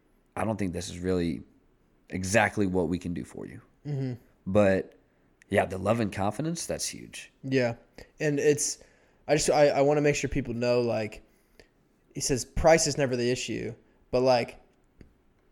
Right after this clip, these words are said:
Speaker 2: time is money. So, like, whether it's convincing someone to give you money or it's convincing someone to give you time that could be spent making money or doing something they like, like, make sure, like, the product you're offering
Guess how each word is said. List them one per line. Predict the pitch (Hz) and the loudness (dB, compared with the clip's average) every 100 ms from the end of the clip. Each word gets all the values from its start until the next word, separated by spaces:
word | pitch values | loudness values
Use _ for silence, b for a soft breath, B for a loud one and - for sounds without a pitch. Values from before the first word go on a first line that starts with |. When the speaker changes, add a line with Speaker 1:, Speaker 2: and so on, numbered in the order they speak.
| _ _ _ - | _ _ _ -10
Speaker 2:
time | - 165 156 | -2 0 0
is | 127 | -2
money. | 139 135 - - _ _ _ - _ - | -2 -2 -4 -14 _ _ _ -20 _ -4
So, | - 139 | 0 4
like, | 131 123 | 4 4
whether | 131 135 131 | 4 4 4
it's | 127 123 - | 2 0 -6
convincing | 143 131 143 - 147 127 | -4 0 0 0 -2 -2
someone | - 143 123 123 123 | -2 -2 0 -2 -2
to | 135 | -4
give | 110 117 123 117 | -4 -2 -2 -2
you | 117 | -4
money | 110 127 151 156 | -2 0 0 -2
or | - 127 | 0 -2
it's | - - - _ _ - | -2 -6 -8 _ _ -8
convincing | 135 131 127 143 120 | -4 -2 -2 -2 -2
someone | - 120 117 117 | -2 -2 -2 -4
to | - | -6
give | 113 123 117 | -4 -2 -2
you | 113 113 | -2 -6
time | 107 - 147 127 107 98 127 | -6 -2 0 2 0 -6 -6
that | 117 | -6
could | 117 104 | -4 -4
be | 113 | -4
spent | - - 117 110 - _ _ _ 113 | -6 -2 -2 -2 -8 _ _ _ -2
making | 123 - 107 | -2 -2 -6
money | 101 80 - - - | -6 -8 -10 -14 -10
or | 113 | -4
doing | 123 117 | -2 -2
something | 120 110 107 | -4 -6 -6
they | 90 | -6
like, | 104 98 - _ B B - | -4 -4 -6 _ B B -8
like, | 110 - b b b - | -8 -8 b b b -6
make | 110 135 | 0 0
sure, | - 165 160 | 2 2 4
like, | 139 120 - | 4 2 -4
the | |
product | - 135 135 131 | -2 2 2 2
you're | 117 | -2
offering | 110 110 101 101 113 | -2 -4 -8 -10 -12